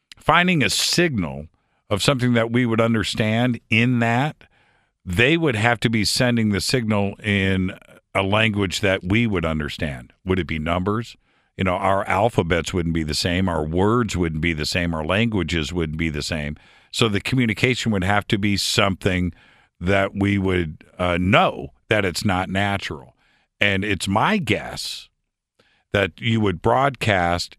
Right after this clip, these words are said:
in a frequency band that is not found in nature.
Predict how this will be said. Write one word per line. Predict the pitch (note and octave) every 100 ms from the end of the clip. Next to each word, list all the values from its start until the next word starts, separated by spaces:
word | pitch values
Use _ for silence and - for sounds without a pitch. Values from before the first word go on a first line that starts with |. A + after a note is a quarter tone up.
| -
in | G#2+ G2+ F#2+ G2
a |
frequency | F2+ - - G#3+ G3+ G3 D#3+ - C3 G2+
band | F2+ E2 D2+ D2+ D#2 - _ _ -
that | G2+ G2
is | F2 G2
not | G2+ G#2+ A2+ -
found | - G2+ F#2 F2+ F2+ E2
in | F#2+ F2 E2
nature. | E2+ E2 - - -